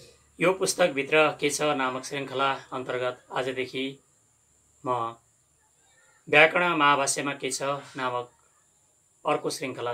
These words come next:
सुरु गर्दैछु। र हामीले योगको रूपमा पतञ्जलिको नाम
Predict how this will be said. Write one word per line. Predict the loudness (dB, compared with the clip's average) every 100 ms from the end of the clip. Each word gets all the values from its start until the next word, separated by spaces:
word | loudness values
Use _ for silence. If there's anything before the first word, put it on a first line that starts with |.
| -4
सुरु | -6
गर्दैछु। | -4 -6 -8 -10 -14 -14 _ _ _ _ _ _ _ _ _ _ _ _ _ -20 _ -20 -18 -14 2
र | 8 8 8 4 0 -4 -20 _ 2
हामीले | 2 4 4 4 4 2 -8 -20 _ _ _ -2
योगको | 4 4 4 4 6
रूपमा | 4 2 0 0 0 -6 _ _ _ -6
पतञ्जलिको | -6 -2 0 -2 -4
नाम | -2 -2